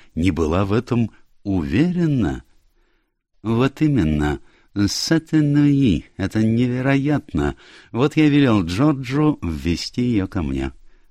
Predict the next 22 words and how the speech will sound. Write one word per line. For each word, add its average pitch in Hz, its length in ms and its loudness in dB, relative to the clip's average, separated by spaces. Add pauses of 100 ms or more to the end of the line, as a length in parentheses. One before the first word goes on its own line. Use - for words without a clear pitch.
Она 73 220 -4
вошла 98 560 -6 (200)
и 131 80 -6
встала. 117 600 -6 (320)
Встала 135 800 0
и - 20 4
отказалась 160 640 -2
сесть. - 600 -6 (320)
Так 110 180 -4
и 123 40 2
стояла 143 640 2
там 156 260 -2
и 139 40 0
смотрела 143 540 -4
на 76 100 0
меня, 80 300 2
и 92 60 4
выглядела 120 500 0
при 135 180 -2
этом 135 320 -2
как - 280 -4
полоумная. 123 800 -4